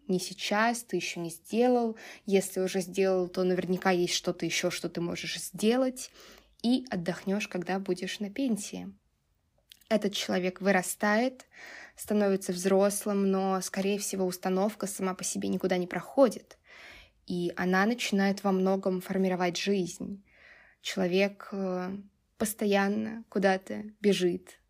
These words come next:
чтобы покорять какие-то очередные вершины, достигать постоянно, каждую минуту своей жизни достигать чего-то нового, но в какой-то момент он начинает уже не только бежать к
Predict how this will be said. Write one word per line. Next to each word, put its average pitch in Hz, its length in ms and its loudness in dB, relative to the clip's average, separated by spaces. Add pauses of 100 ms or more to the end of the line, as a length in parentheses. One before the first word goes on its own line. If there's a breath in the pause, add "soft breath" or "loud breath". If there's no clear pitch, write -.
(360 loud breath)
чтобы 185 400 -2
покорять 220 560 4
какие-то 214 480 -4
очередные 208 720 2
вершины, 196 880 -2
достигать 185 1080 0 (100)
постоянно, 190 800 2 (120)
каждую 196 640 4 (320 loud breath)
минуту 214 480 8
своей 180 340 2
жизни 180 440 2
достигать 175 720 -4
чего-то 180 400 -4
нового, 208 600 2 (540 loud breath)
но 202 140 2
в 196 100 -4
какой-то 214 340 0
момент 196 460 4
он 180 200 0
начинает 185 580 0
уже 180 380 -4 (520 loud breath)
не 208 160 6
только 214 420 4
бежать 185 680 2
к 185 320 2